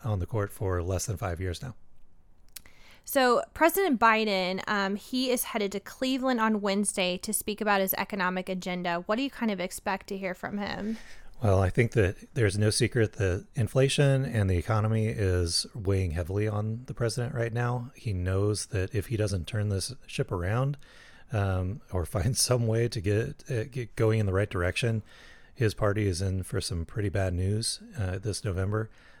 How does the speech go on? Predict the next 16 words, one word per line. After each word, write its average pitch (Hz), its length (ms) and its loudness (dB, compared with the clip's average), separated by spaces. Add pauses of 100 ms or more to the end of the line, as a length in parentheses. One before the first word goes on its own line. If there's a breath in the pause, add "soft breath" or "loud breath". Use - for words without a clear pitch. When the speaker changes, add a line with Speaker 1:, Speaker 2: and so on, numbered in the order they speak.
Speaker 1:
So 92 520 2
we'll 104 180 2
see 107 200 0
what 98 180 2
he 92 120 -2
says. 87 520 2
So - 240 2
far, 131 160 2
he 120 60 2
hasn't 98 220 2
been 92 120 0
able 90 180 -2
to 80 80 -8
find 90 200 -2
a 82 60 -2
good, 80 200 -6